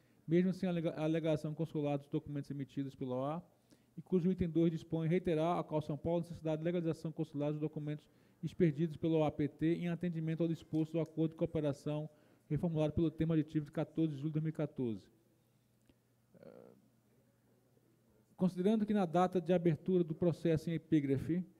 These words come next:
eh, a cef cal São Paulo ainda não havia recebido a referida notificação da cef cal B R, encaminhada vinte e dois de onze por e-mail, ressaltando para a necessidade de legalização consular do documento, prezando pelo atendimento ao prazo previsto na cláusula terceira de sessenta dias para a conclusão do processo,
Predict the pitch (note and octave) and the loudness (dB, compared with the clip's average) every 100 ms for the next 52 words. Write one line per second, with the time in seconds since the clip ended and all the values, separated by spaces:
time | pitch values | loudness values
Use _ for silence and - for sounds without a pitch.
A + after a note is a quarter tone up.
0 | _ - _ - C#3 C3+ C3 C3 C3 - | _ -20 _ -6 -2 0 0 -2 -6 -12
1 | C#3+ C#3 F#3+ F#3+ F#3 E3+ E3 D#3+ - D#3+ | -6 0 2 2 2 0 0 0 0 2
2 | D#3 E3+ F3 F3 D#3+ D#3 G3 F3+ E3+ D3+ | 2 2 0 0 0 2 4 4 2 2
3 | D#3+ E3 E3 D#3 D#3+ E3 F#3 F3+ E3 D#3 | 4 4 4 2 2 0 0 0 0 -2
4 | D#3 D3 - D3+ - C#3+ C3+ C3 C3 E3 | -2 -2 0 -2 0 -2 0 0 2 0
5 | D#3 D3+ D3 D3 C#3 D3+ - C#3+ D3+ C3+ | 0 -4 -2 -2 0 -4 -2 0 2 0
6 | C#3 - D3 C3+ C#3+ E3 D#3+ D3+ D3 - | -4 -2 -2 -2 0 2 2 2 -2 -2
7 | D#3 D3+ C#3 D3 D3 D3+ D#3 D3+ C#3 C#3 | -2 -2 -2 -2 -2 -4 -8 -6 -2 0
8 | C#3 C#3+ _ _ _ _ C#3+ D#3 D#3+ E3 | -2 -8 _ _ _ _ 0 2 4 2
9 | C#3+ D3 D3+ D3+ D3 C3+ C3+ C#3+ E3+ E3 | 0 -2 -4 -4 0 0 0 -2 -2 -2
10 | F#3 - - _ _ _ _ _ _ _ | -4 -6 -16 _ _ _ _ _ _ _
11 | G3+ F#3 F#3 A3+ G#3+ G#3 G3+ G3 F3+ F3+ | 6 8 6 4 4 4 4 2 2 2
12 | F3 E3+ D#3+ - F3+ D#3 D#3 D3+ D#3 D3+ | 2 4 4 4 4 4 0 -2 -2 0
13 | C3+ C#3 F3+ F3 D#3 D3 C#3 - - C#3+ | 0 2 0 2 0 -2 -8 -12 -8 -2
14 | F3 D#3 F3+ G3 F3 D#3 E3 D3+ D3 C3 | -2 0 0 0 0 -2 -2 -2 -2 0
15 | C#3+ C#3+ F3 E3+ E3+ F3+ F3+ | -2 0 0 2 2 2 0